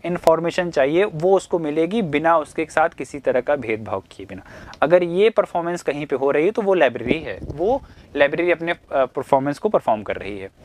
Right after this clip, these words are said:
Preserve the intellectual, liter-, literally and cultural heritage, literature and cultural heritage, humanity for the prosperity as resource of research and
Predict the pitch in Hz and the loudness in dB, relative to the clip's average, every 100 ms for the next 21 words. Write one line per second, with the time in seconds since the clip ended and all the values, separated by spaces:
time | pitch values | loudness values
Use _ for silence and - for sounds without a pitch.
0 | - - - - - - - - - - | -20 -20 -20 -20 -20 -20 -20 -20 -20 -20
1 | - - - - 233 233 208 269 285 262 | -20 -8 -8 -2 2 2 4 4 2 -2
2 | - _ - 156 208 - - 196 208 190 | -12 _ -12 2 4 2 -4 -4 -2 2
3 | 180 - - 254 277 - _ _ _ 135 | 0 0 2 2 2 -6 _ _ _ -4
4 | 170 - 202 214 220 _ _ - - - | -4 0 2 2 -2 _ _ -20 -20 -20
5 | - - - 185 208 220 226 254 - 175 | -20 -10 0 2 2 0 0 -4 0 2
6 | 190 208 196 185 202 208 180 160 151 120 | 2 2 0 2 2 2 2 2 0 -2
7 | - - 139 175 202 196 240 240 196 202 | -4 -12 -8 -2 2 2 2 2 0 2
8 | 190 185 208 226 170 165 170 190 220 - | 0 2 0 0 2 0 2 2 2 -6
9 | - _ _ - 175 190 202 226 247 - | -20 _ _ -6 -4 -2 -2 0 -2 -4
10 | - 185 185 175 208 190 170 - 175 175 | 0 4 4 4 0 2 0 2 2 2
11 | 233 233 - 156 175 - - 151 160 180 | 0 0 4 6 6 0 -6 -4 -2 2
12 | 190 196 - 151 165 - 139 143 - 190 | 2 0 0 2 2 -2 -8 -2 2 2
13 | - - 135 | 0 -6 -4